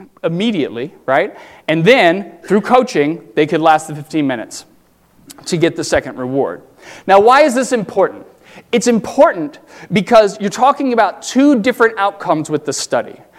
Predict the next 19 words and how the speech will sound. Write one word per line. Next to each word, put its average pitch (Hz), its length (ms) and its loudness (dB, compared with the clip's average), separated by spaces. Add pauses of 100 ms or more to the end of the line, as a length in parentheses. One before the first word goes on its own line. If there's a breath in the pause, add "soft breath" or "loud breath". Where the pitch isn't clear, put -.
(220 loud breath)
The 190 100 4
way 262 220 6
we 320 180 4
know 269 180 4
the 220 100 4
marshmallow 185 580 4
experiment 156 520 0
today 151 560 0 (220 loud breath)
is 196 140 0
that 214 160 2
it's 180 100 -6
basically 262 480 0
telling 175 360 0
us 156 100 -4
that 170 120 0
our 165 120 4
lives 156 480 0 (240 soft breath)
are 156 100 2
static, 196 580 -2